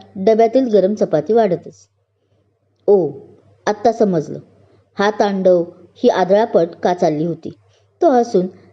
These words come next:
ताटातील काकडीचा घास तोडत म्हणतो, "अगं, तुझी घरची धुणी भांडी करायला कोणी नाही म्हणून मी लग्न करायचं का?"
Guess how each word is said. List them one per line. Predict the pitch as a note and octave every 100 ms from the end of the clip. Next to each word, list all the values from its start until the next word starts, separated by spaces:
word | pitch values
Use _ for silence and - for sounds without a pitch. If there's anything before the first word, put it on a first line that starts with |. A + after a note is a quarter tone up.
| _ A#3+
ताटातील | A3 A#3+ G#3 G3+
काकडीचा | A3 F#3 G#3 G3+ A#3+
घास | F#3 F3 E3+ -
तोडत | E3+ E3+
म्हणतो, | G3 A3 F#3+ - - _ _ _ _ _ _
"अगं, | G3+ G3+ G3+ G#3+ - - _ _ -
तुझी | C4+ A#3 D#4+
घरची | C#4 C4 B3+
धुणी | C4+ B3+ C4
भांडी | C4+ A#3+
करायला | B3+ A#3+ G3 D#3
कोणी | - A#3+ A3+ A#3+
नाही | G3 D#3+ F3+ _ _ -
म्हणून | G#3 A#3
मी | C#4 C#4+
लग्न | C#4 B3 B3
करायचं | B3 F#3+ F3+
का?" | E3 F3